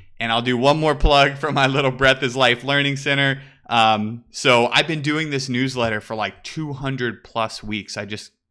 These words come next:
did the calculations, which is insane. But it's really only the tip of the iceberg, 'cause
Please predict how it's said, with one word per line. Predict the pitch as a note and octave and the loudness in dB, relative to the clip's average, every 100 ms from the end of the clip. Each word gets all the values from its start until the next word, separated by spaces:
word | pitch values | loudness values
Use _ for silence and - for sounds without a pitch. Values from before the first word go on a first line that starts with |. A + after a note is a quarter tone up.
| - A#2 | -20 -10
did | A2+ | -10
the | G#2+ | -8
calculations, | - G2+ G#2+ G#2 A#2 G#2 | -6 -4 -4 -6 -6 -8
which | G#2 G2 | -10 -10
is | G2 _ | -14 _
insane. | - A2 A2+ - - C#3+ C#3+ C#3+ C#3 C#3 - - _ _ _ | -10 -8 -8 -10 -4 0 4 4 0 -4 -14 -20 _ _ _
But | F3 F#3+ D#3+ - _ _ _ - | 4 6 4 -2 _ _ _ -10
it's | D#3+ C#3+ | -10 -4
really | E3 G#3 E3+ C3+ | 0 2 0 -2
only | C#3 D#3+ D3+ | -6 -6 -6
the | B2+ | -6
tip | B2 D3 C#3 | -4 -6 -4
of | A#2 | -6
the | A#2 | -2
iceberg, | A#2 B2 C3 B2+ B2 A#2+ | 0 -2 -2 0 0 -2
'cause | A2 G#2 | -6 -6